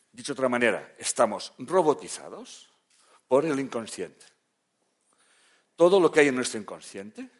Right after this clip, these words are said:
todo, de alguna forma, se proyecta a través de nuestro consciente y lo vemos a nuestro alrededor. Y sigue Jung,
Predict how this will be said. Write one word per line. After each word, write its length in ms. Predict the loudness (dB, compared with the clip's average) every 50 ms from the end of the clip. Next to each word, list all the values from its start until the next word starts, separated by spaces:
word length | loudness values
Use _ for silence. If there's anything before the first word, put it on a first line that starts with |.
| _ _ _ _ _
todo, 540 | 2 2 2 2 2 -4 -12 -16 _ _ _ _ _ _ _ _ _
de 100 | -6 -4
alguna 220 | -4 -2 -2 -4 -2
forma, 340 | -2 -2 -2 0 -2 -4 -4 -10 -20 -10
se 180 | -2 2 2 2
proyecta 760 | 2 2 0 -2 0 0 0 -2 -2 -6 -12 -16 -16 -16 _ _ _ _ _ _ _ _
a 80 | -18 -12
través 260 | -8 -6 -6 -4 -4
de 60 | -6
nuestro 180 | -6 -8 -10 -8
consciente 680 | -8 -8 -8 -4 -4 -4 -4 -4 -6 -10 -10 -12 _ _ _ -20 -20 _
y 80 | -8 -4
lo 100 | -2 -2
vemos 400 | -2 -2 -4 -6 -8 -8 -12 -16 _ _ _ _ _ _ _ _ _ _
a 100 | -14 -12
nuestro 300 | -12 -12 -12 -10 -10 -10
alrededor. 460 | -10 -10 -10 -10 -8 -8 -8 -10 -12 -16 -20 _ _ _ _ _
Y 80 | -6
sigue 260 | -4 -2 2 2 2
Jung, 280 | 2 2 -2 -6 -8 -14